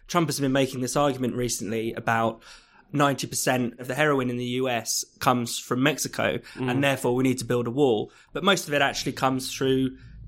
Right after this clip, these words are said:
Speaker 1: entirely legal ports, is hidden, you know, it, it, it's not coming through by people throwing sacks over the, over the fence, as, as he seems to imagine. But the problem is that the wall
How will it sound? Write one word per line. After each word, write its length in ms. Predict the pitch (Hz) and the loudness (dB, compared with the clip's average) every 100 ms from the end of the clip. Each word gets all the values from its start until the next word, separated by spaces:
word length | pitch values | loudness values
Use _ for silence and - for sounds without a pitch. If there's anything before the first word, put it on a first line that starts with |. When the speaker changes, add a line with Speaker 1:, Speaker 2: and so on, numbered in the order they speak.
| 135 | -10
Speaker 1:
entirely 440 | 131 151 135 131 | 0 2 2 0
legal 460 | 120 151 156 135 123 | 0 2 4 2 -4
ports, 500 | - 127 120 - - | 0 0 0 -4 -6
is 160 | 127 | -2
hidden, 420 | 170 135 123 123 - | 0 2 0 -2 -2
you 140 | 135 | 2
know, 160 | 117 - - - - - | 2 0 -4 -20 -20 -4
it, 120 | - | -4
it, 160 | 127 143 | -2 -2
it's 160 | 147 180 | -2 2
not 300 | 160 - - | 2 0 -2
coming 240 | 147 135 | 2 2
through 140 | 147 | 0
by 120 | 135 127 | 0 0
people 240 | 139 131 | 0 -4
throwing 360 | - 156 135 131 | -4 -4 -2 -2
sacks 440 | - 135 - - | 0 0 0 0
over 300 | 131 123 123 | 0 2 0
the, 340 | 120 123 123 123 - - - | 2 4 4 0 -12 -16 -2
over 220 | 135 127 | 0 0
the 160 | 123 123 | -2 -4
fence, 480 | - 139 113 - - | 0 0 0 -6 -6
as, 320 | 117 117 - | -4 -4 -4
as 180 | 123 - | -6 -4
he 100 | 131 | -4
seems 300 | - 127 - | -4 -6 -6
to 140 | 123 | -4
imagine. 480 | 120 139 - 107 107 131 - - - - | 2 2 2 -4 -6 -10 -16 -20 -14 2
But 180 | 180 - - - - | 2 2 -12 -20 -10
the 80 | 170 | -4
problem 380 | 208 196 151 | 0 2 2
is 380 | 175 127 123 - - | 2 0 -2 -8 -2
that 260 | 143 139 - - - - _ - | 4 4 2 -16 -20 -20 _ -10
the 140 | 156 | -6
wall 480 | 151 185 170 151 139 | 4 6 6 4 -4